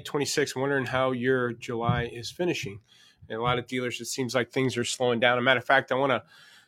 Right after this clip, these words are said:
kinda go over the good, bad, the ugly of some experiences of our, of some of our dealers. And I wanted to go over why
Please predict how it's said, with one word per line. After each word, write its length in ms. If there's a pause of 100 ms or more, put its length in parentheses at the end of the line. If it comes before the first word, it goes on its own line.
kinda 200
go 180
over 200
the 80
good, 380
bad, 240
the 100
ugly 300
of 80
some 240
experiences 720
of 120
our, 280
of 420
some 220
of 80
our 100
dealers. 540
And 80
I 20
wanted 280
to 60
go 140
over 180
why 500